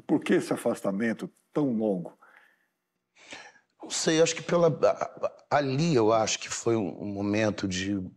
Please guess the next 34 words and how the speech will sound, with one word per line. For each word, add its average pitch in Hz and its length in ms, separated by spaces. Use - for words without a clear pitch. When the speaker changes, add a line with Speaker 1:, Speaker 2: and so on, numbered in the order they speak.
Speaker 2:
muita 147 640
produtividade, 90 800
porque 92 540
quando 107 180
eu 135 60
fiz 101 220
o 95 160
Quem - 160
Tem 82 140
Medo 82 100
de 80 80
Virginia 80 320
Woolf, 90 480
foi 101 140
no 101 60
mesmo 120 420
ano 104 180
que - 140
eu 92 80
fiz 87 500
o 87 120
Bellini 85 600
e 80 40
a 78 60
Esfinge 101 600
e 104 120
o 98 40
mesmo 113 560
ano 101 220
que - 100
eu 101 60
fiz 95 480
Os 95 160
Maias. 87 720